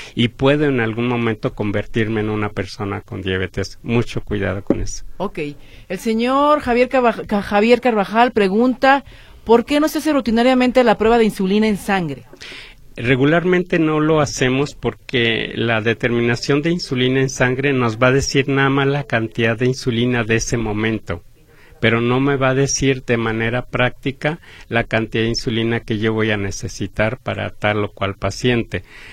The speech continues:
Speaker 1: Además, es un examen que no en todos los laboratorios lo pueden practicar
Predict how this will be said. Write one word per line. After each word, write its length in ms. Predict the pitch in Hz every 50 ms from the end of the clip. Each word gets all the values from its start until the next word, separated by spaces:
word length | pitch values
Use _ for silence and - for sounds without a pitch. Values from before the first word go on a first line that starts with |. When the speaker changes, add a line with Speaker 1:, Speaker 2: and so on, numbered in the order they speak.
| - - - -
Speaker 1:
Además, 540 | - 104 113 110 113 117 120 127 127 - -
es 200 | 139 127 - -
un 160 | 135 131 131
examen 500 | 131 - - - 123 117 120 120 120 117 - -
que 240 | - 107 104 104
no 280 | 110 113 117 131 139 151
en 100 | 156 156
todos 280 | - - 151 139 139 135
los 240 | 135 131 131 131
laboratorios 640 | 120 107 107 104 104 101 104 - - 113 110 120 113
lo 140 | 113 107 -
pueden 260 | - 110 110 107 110
practicar 720 | 107 - 98 95 95 - - 107 101 - 123 131 147 -